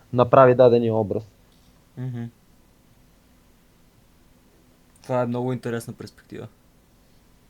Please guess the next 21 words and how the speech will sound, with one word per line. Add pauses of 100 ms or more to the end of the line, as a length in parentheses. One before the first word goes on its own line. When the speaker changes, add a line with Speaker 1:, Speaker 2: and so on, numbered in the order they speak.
(1700)
Speaker 2:
която
не
бих (100)
могъл, (720)
а,
която
не
бих,
а,
представил
да (600)
чуя
от
някой,
който (1300)
не
се
занимава
толкова
сериозно,
колкото